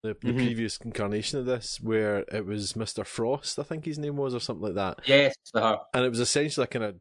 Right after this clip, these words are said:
Speaker 1: Charles Manson type figure, I think,
Speaker 2: Mm-hmm.
Speaker 1: who was kinda, uh, you know, gathering people <laughs> and, and that kind of thing. So, I mean, it's the, the, the whole, it's, it's as you say, Colin, it just needs people to run with the story. A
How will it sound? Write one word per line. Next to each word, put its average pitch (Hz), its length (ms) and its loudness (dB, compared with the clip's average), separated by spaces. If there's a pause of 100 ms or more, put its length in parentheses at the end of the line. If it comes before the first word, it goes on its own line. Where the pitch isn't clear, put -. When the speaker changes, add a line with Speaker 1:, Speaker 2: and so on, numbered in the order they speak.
(120)
Speaker 1:
Charles 113 300 0
Manson 120 440 -2
type 143 260 -4
figure, 131 340 -2 (420)
I 127 60 -2
think, 131 240 2
Speaker 2:
Mm-hmm. 107 100 0
Speaker 1:
who 123 120 2
was 107 160 -2
kinda, 107 400 2
uh, 131 600 -10
you 143 140 -2
know, 104 240 -2 (160)
gathering 113 440 0
people 123 480 -6 (320)
<laughs> - 240 -12
and, 170 240 0
and 151 120 0
that 147 180 0
kind 135 120 -4
of 127 80 -4
thing. 113 260 -2 (380)
So, 160 160 4
I 151 60 4
mean, 156 120 2
it's 160 180 0
the, 151 300 -4
the, 135 280 0
the 135 180 2
whole, 175 340 4
it's, 131 320 0
it's 127 120 0
as 151 160 2
you 127 80 0
say, 131 180 0
Colin, 127 400 0
it 110 80 -4
just 131 220 -4
needs 131 160 -6
people 120 280 -2
to 110 60 0
run 107 220 -2
with 110 100 -2
the 104 80 -2
story. 123 380 -2
A - 40 -12